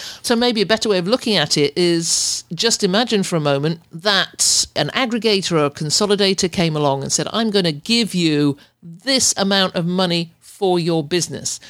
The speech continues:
but we have to do some due diligence. And I need to know a lot of things about your company.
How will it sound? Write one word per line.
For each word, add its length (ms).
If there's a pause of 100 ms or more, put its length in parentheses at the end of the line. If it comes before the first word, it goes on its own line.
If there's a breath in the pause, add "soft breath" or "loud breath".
(160 loud breath)
but 100
we 120
have 180
to 80
do 120
some 180
due 140
diligence. 580 (360)
And 880 (520)
I 160
need 320
to 100
know 520 (120)
a 100
lot 240
of 80
things 300
about 260
your 140
company. 580